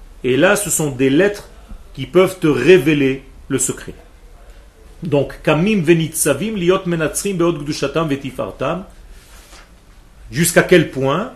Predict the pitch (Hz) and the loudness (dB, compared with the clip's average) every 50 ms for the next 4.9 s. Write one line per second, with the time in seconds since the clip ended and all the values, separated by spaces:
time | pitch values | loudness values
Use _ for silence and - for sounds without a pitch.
0 | - - - - - - - - - - - - - - - - - - - - | -20 -20 -20 -20 -20 -20 -20 -20 -20 -20 -20 -20 -20 -20 -20 -20 -20 -20 -20 -20
1 | - - - - - 180 180 175 165 156 151 156 - 190 202 269 285 - 175 175 | -20 -20 -8 -2 0 4 6 8 8 8 8 6 6 4 2 2 2 2 2 2
2 | 185 156 123 117 135 151 147 147 151 147 147 - - - - - 104 87 92 - | 0 0 -2 -2 0 2 2 4 2 2 0 -2 -8 -10 -8 -10 -10 -10 -12 -18
3 | - - - - - - - - - - 165 214 208 - 214 190 185 - - 156 | -20 -20 -20 -20 -20 -20 -20 -14 -8 -4 -2 -2 0 0 0 0 0 0 -2 -2
4 | 147 135 131 127 127 120 113 101 - - - - 208 233 240 - - | -2 0 0 0 0 0 -2 -2 -4 -8 -4 -2 -2 -2 -2 -4 -10